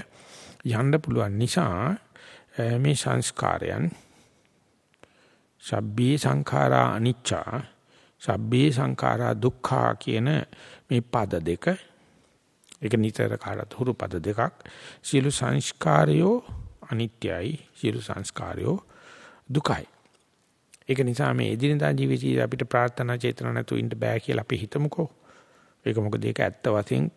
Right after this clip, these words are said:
තාත්වික වශයෙන් පේන නිසා. නමුත් මෙතෙන් ගියාට පස්සේ අඩු ගානේ මේ එන වේදනා, මේ එන සංඥා මනෝමූලික බවත්, හිතින් ඇති කරන දේවල් බවත්, මෙතනදී හෝ පරිේශන මට්ටමින්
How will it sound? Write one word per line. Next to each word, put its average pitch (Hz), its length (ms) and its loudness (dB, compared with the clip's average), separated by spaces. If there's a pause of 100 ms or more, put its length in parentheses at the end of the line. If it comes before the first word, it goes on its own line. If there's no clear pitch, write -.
(120)
තාත්වික 113 400 -2
වශයෙන් 156 260 0
පේන 117 240 2
නිසා. 95 200 -2
නමුත් 139 260 2
මෙතෙන් 127 300 2
ගියාට 139 300 2
පස්සේ 135 220 -2
අඩු 131 240 0
ගානේ 92 540 -2 (640)
මේ 131 300 2
එන 151 160 4
වේදනා, 139 480 0
මේ 120 240 0
එන 131 160 0
සංඥා 135 500 0 (500)
මනෝමූලික 123 760 4
බවත්, 82 340 -4 (400)
හිතින් 170 440 2
ඇති 143 180 0
කරන 127 240 0
දේවල් 107 340 0
බවත්, 90 320 -4 (340)
මෙතනදී 170 640 4
හෝ 69 300 2 (1400)
පරිේශන 120 460 4
මට්ටමින් 92 560 -4